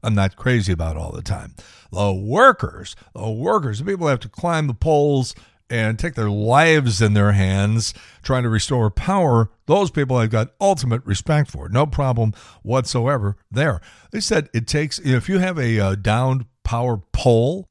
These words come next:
they said that can take eight to ten hours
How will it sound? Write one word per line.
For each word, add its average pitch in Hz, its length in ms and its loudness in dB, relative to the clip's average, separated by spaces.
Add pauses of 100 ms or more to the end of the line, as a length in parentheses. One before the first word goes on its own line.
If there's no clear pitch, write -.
(120)
they 143 140 0
said 156 200 -2
that 139 180 -2
can 117 100 -2
take 98 300 -4 (200)
eight 196 360 -6 (120)
to 214 100 -4
ten 165 560 -2 (280)
hours 139 800 0